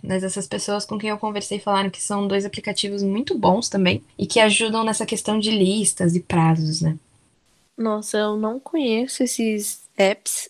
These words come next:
Speaker 2: mas boto fé. <laughs> E, bom, é, tipo, de ferramenta também, é, eu acabo usando o Trello.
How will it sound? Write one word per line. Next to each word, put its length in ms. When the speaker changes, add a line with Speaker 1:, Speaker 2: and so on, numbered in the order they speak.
Speaker 2:
mas 520
boto 320
fé. 300
<laughs> 140
E, 680
bom, 360
é, 380
tipo, 280
de 160
ferramenta 560
também, 540
é, 380
eu 60
acabo 280
usando 280
o 40
Trello. 480